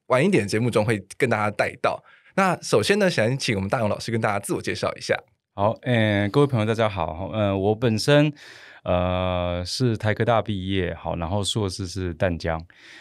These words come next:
Speaker 2: 那，呃，投入，呃，刚刚翔仔有提到嘛，就是我从职场到教学的这一块，在过程里面大概包含了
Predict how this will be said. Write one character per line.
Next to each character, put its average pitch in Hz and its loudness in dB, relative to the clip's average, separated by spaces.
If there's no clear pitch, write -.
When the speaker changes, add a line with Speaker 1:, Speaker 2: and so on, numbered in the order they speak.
Speaker 2:
那， 123 6
呃， 90 -2
投 113 2
入， 131 4
呃， 95 -2
刚 123 0
刚 139 6
翔 120 4
仔 107 4
有 87 4
提 87 -4
到 98 4
嘛， 82 0
就 101 -4
是 95 0
我 90 -4
从 95 -6
职 104 -2
场 87 -2
到 90 4
教 101 -2
学 80 -4
的 82 -4
这 101 -2
一 87 0
块， 85 0
在 135 4
过 123 6
程 95 0
里 90 0
面 98 0
大 101 2
概 95 2
包 101 4
含 85 0
了 82 0